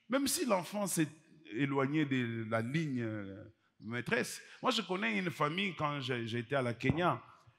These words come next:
dans leur famille, il y avait un, un grand frère qui était devenu fou. Mais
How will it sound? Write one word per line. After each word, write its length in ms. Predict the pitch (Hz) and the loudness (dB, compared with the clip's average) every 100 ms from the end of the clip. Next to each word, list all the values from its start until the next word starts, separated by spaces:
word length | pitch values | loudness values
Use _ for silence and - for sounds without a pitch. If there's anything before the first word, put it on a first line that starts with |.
| - | -10
dans 180 | 113 127 | 0 0
leur 180 | 147 175 | 2 -2
famille, 380 | - 135 170 160 | -2 -2 0 2
il 40 | |
y 40 | 131 | 2
avait 680 | 117 135 135 131 131 - - - | 2 0 0 -2 -4 -10 -12 -6
un, 920 | 131 131 127 127 123 123 123 120 117 | -4 -4 -8 -8 -10 -10 -12 -14 -12
un 80 | |
grand 240 | 123 135 165 | 0 2 2
frère 400 | - 196 175 113 | 0 -4 -4 -2
qui 120 | 127 | 0
était 140 | 127 | 0
devenu 360 | 139 117 127 143 | 0 -2 0 -2
fou. 420 | - - 226 127 - _ _ _ _ _ _ _ _ - | -4 -6 -4 -4 -8 _ _ _ _ _ _ _ _ -8
Mais 680 | 170 190 180 175 165 - - | 0 2 2 0 -4 -8 -16